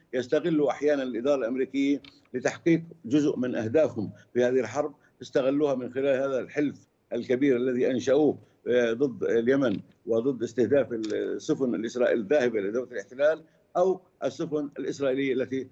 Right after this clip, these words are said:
تذهب إلى الموانئ الإسرائيلية، هذا أولا. ثم محاولات تصعيدهم في جنوب لبنان من خلال، يعني، خلينا نقول، توسيع رقعة الحرب، على اعتبار أن عندما توسع تدخل أطراف أخرى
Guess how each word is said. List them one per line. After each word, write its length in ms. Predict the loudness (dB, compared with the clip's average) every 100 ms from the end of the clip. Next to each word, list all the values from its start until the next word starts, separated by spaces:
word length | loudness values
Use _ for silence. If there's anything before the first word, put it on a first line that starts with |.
| _ 0
تذهب 320 | 0 2 0
إلى 80 | 0
الموانئ 320 | 0 2 2
الإسرائيلية، 440 | 0 0 0 2 2
هذا 120 | 2
أولا. 360 | 2 2 2 -2 _ _ -2
ثم 240 | 0 2 0 -2 _ -12
محاولات 560 | -10 -2 2 2 2
تصعيدهم 480 | -2 -2 -2 0 -2
في 120 | -4
جنوب 340 | -2 0 0 -2
لبنان 420 | 0 2 0 -2 -10 -8
من 200 | 0 0
خلال، 420 | 2 4 4 2
يعني، 280 | 0 -2 -4
خلينا 240 | -4 -6 -2
نقول، 240 | -2 -4 -8 0
توسيع 360 | 0 2 0
رقعة 360 | 0 -2 -4 -6 -6 -2
الحرب، 440 | -2 -2 -2 -4 -10 _ -8
على 140 | -4
اعتبار 320 | -2 0 0
أن 140 | 0 -2
عندما 360 | -4 -2 -2
توسع 520 | 0 0 0 0 -4 -4 _ _ -2 0 0 -2 -4
تدخل 260 | -4 -2 -2
أطراف 420 | -4 -2 -2 -2
أخرى 400 | 0 -2 -2 -6